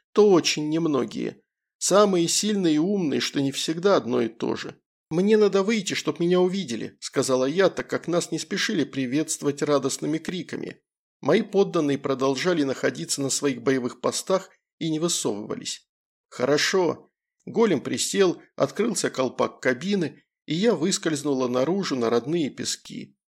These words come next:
Казалось, прошла целая вечность того дня, когда меня взяли в плен, хотя на самом деле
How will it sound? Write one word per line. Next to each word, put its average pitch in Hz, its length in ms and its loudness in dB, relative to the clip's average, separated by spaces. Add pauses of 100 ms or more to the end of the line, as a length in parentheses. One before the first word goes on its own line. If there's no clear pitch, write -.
(180)
Казалось, 175 420 0
прошла 170 440 0
целая 170 380 2
вечность 165 540 -4
того 120 220 -2
дня, 151 380 -2 (200)
когда 131 280 0
меня 147 260 0
взяли 135 320 -2
в 135 160 -10
плен, - 400 -8 (320)
хотя 135 220 2
на 185 100 2
самом 139 400 0
деле 156 380 -2